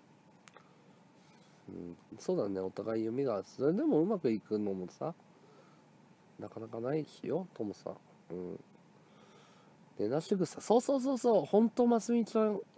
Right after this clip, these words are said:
響いたわ。そうなんだよ。根っこがねえんだよ。旅してえなんつってんだから。いい年こいて。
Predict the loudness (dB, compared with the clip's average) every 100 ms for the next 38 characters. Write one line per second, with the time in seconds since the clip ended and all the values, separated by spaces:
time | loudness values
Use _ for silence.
0 | -4 0 2 2 4 4 2 -4 -20 -20
1 | -20 -20 -20 -20 -2 4 6 6 4 4
2 | 4 2 -4 -20 -20 -20 -20 -20 -20 -20
3 | -20 -16 -4 -2 -2 4 6 6 4 2
4 | 2 0 -2 -8 -20 -20 -20 -20 -20 -20
5 | -20 -4 0 0 -2 0 2 4 4 0
6 | -6 -4 -2 -2 -2 -4 -6 -10 -20 -20
7 | -20 -20 -10 -6 -2 -2 -4 -2 -2 -2
8 | -8